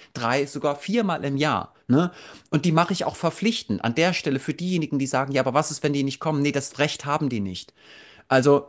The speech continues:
wenn ihr, wir haben eine Bildungs- und Erziehungspartnerschaft. Wenn ich den Eltern sage, "Ich erwarte hier ein Gespräch und sie kommen bitte", dann kommen die. Und wenn die nicht kommen, dann löse ich den Betreuungsvertrag auf. Ganz einfach.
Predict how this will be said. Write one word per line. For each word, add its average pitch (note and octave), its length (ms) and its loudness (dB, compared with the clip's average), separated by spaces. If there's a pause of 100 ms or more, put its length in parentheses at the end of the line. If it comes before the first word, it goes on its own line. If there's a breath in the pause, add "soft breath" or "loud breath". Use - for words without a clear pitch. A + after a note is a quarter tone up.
wenn D3+ 320 4
ihr, F3 200 0
wir C#3 140 0
haben D3 100 0
eine E3+ 100 -2
Bildungs- E3 300 0
und D#3 80 0
Erziehungspartnerschaft. C#3 1000 -4
Wenn C3+ 100 4
ich - 100 -2
den E3+ 120 0
Eltern D#3+ 320 2
sage, C#3 260 2
"Ich C3+ 120 -6
erwarte B2+ 380 0
hier D3 140 -2
ein B2+ 100 0
Gespräch A#2 600 -4 (180 loud breath)
und A#2+ 120 6
sie A2 120 -2
kommen D#3 320 0
bitte", C3 220 -2
dann A2 180 -4
kommen D3+ 320 0
die. F2 220 -8 (160 loud breath)
Und A#2 120 2
wenn D3 140 4
die D#3+ 100 0
nicht C3+ 200 0
kommen, D#3 300 2
dann A#2 140 0
löse C3 240 0
ich C3 100 -10
den D3+ 100 -2
Betreuungsvertrag E3+ 720 -2
auf. - 180 -4
Ganz - 260 2
einfach. F3 480 2